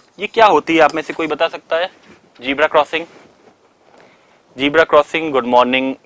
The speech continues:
काव्या चौधरी जी, ज़ीब्रा क्रॉसिंग क्या होती है? आप में से कोई रिप्लाई करके बता सकता है? अच्छा मित्रों,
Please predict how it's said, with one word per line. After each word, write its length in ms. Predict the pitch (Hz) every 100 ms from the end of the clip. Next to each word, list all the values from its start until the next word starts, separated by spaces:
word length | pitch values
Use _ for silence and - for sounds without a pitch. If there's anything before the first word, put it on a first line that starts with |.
| _
काव्या 300 | 123 113 113
चौधरी 360 | 107 110 107 113
जी, 200 | 117 131 - - - _ -
ज़ीब्रा 280 | 156 185 165
क्रॉसिंग 340 | 156 143 143
क्या 120 | 127
होती 260 | 104 98 101
है? 120 | 95 - _ _ _ _ _ -
आप 180 | 113 117
में 100 | 127
से 80 | 123
कोई 140 | 127
रिप्लाई 280 | 113 127 123
करके 200 | 117 123
बता 200 | 113 131
सकता 280 | 151 - 151
है? 100 | 185 _ _ - _ _ _ _ _ _ -
अच्छा 260 | 156 -
मित्रों, 320 | 156 151 160